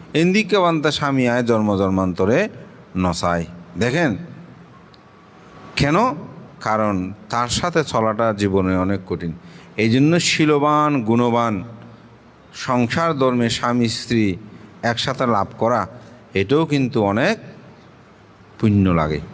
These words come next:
পুণ্য না থাকলে ভালো মানুষের সংস্রব আপনি পাবেন না। সন্তান বলেন, কোনো সন্তান যদি আপনার দুঃশীল দুরাচারী হয়,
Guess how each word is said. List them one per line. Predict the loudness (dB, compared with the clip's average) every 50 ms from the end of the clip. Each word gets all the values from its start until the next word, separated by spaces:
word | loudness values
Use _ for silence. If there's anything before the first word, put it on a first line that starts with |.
| -18 -20 -20 -20 -20 -20 -8 -2
পুণ্য | 2 4 4 4 4 4
না | 4 4 2 2
থাকলে | 0 0 0 0 0
ভালো | 0 2 2 2 2 2
মানুষের | 2 2 2 0 0 -2 -2 -2
সংস্রব | -2 -2 -2 -2 -2 0 0 0 0 2 0
আপনি | -2 -2 0 0 0 0 0 -4 -4
পাবেন | -2 0 0 0 0 0
না। | 0 -2 -4 -6 -8 -16 -20 -20 -20 -20 -20 -20 -20 -12 -8
সন্তান | -6 -2 0 2 2 2 2 0 0 0 2
বলেন, | 2 2 2 2 0 -2 -6 -12 -18 -20 -18 -8 -4
কোনো | 0 0 2 2
সন্তান | 2 0 0 0 0 0 0 0 2
যদি | 0 2 2 2 0 -2 -4 -12 -20 -20 -20 -20 -20 -20 -20 -20 -20 -20 -20 -20 -20 -20 -20 -20 -20 -20 -20 -20 -20 -12 -6
আপনার | -4 -2 0 2 2 2 2 0 -2 -4 -8 -16 -18 -18 -20 -20 -20 -20 -12 -6 0
দুঃশীল | 2 2 2 2 2 2 2 2 4
দুরাচারী | 4 4 4 4 2 0 0 2 2
হয়, | 2 2 0 -2